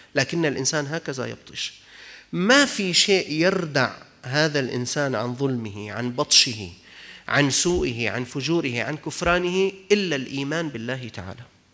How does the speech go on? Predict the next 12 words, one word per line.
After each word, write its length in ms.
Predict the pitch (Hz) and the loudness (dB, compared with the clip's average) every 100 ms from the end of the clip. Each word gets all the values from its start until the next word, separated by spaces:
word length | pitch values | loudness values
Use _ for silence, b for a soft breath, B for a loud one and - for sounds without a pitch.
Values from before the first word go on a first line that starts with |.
| _ _ _ - | _ _ _ -4
إلا 180 | 208 214 | -2 0
الإيمان 440 | 175 170 160 165 170 | -2 -4 -4 -4 -4
وحده. 300 | - 160 127 - b b b b b b b _ | -8 -10 -12 -16 b b b b b b b _
وإلا 320 | 139 160 170 | -2 2 2
الحقيقة 360 | 151 - 175 143 | 2 2 2 2
الإنسان 460 | 135 131 127 170 147 | 2 0 2 2 0
بدون 260 | 135 170 | 0 0
إيمان 560 | 156 165 180 202 214 247 - _ _ _ - | 0 0 0 0 -2 -8 -14 _ _ _ -4
أكثر 480 | 226 - - 180 160 | -4 -2 -4 -2 0
وحشية 520 | 143 - - 190 185 | -2 -2 -2 -2 -2
من 160 | 143 123 | -2 -4
الوحش. 580 | 104 - - - - | -6 -8 -4 -2 -4